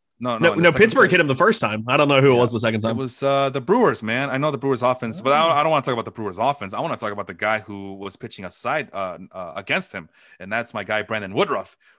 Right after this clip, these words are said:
Speaker 1: who, uh, also shut down, well, I mean, I guess it's easy to shut down the Cubs as well.
Speaker 2: <laughs> Did
Speaker 1: But
Speaker 2: you
Speaker 1: I,
Speaker 2: see the stat posted in Baseball Life earlier today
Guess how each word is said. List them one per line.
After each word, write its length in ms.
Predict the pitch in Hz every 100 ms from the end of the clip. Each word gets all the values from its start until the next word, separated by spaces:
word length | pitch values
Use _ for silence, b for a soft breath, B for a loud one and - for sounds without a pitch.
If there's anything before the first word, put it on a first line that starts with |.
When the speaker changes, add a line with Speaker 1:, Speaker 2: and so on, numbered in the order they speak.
| _
Speaker 1:
who, 240 | 113 110 104
uh, 260 | 104 104 -
also 320 | 180 214 143
shut 320 | - 135 110
down, 280 | 117 104 104
well, 100 | 131
I 40 | 127
mean, 160 | 139
I 100 | 120
guess 220 | 120 135
it's 140 | 120 110
easy 180 | 104 95
to 60 |
shut 220 | - 90 87
down 120 | 87
the 80 | -
Cubs 260 | - 87
as 140 | 76 -
well. 140 | 87
Speaker 2:
<laughs> 140 | 147
Did 760 | - 226 277 - 277 - 294 285
Speaker 1:
But 160 | 185 190
Speaker 2:
you 80 |
Speaker 1:
I, 20 | 196
Speaker 2:
see 200 | - 220
the 140 | 190
stat 340 | - 170 165 147
posted 320 | 165 - 156
in 80 | 143
Baseball 340 | 151 135 147
Life 180 | 139 139
earlier 280 | 143 143 143
today 380 | 135 131 135